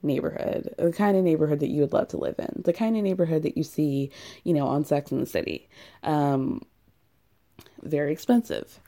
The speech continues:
um, you know, and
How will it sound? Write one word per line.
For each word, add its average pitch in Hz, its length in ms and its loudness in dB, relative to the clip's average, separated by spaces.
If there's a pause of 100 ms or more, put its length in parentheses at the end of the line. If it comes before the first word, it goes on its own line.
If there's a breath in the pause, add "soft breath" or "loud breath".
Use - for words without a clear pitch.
(120)
um, 143 580 -6 (100)
you 196 100 0
know, 165 260 2 (580)
and 202 440 -2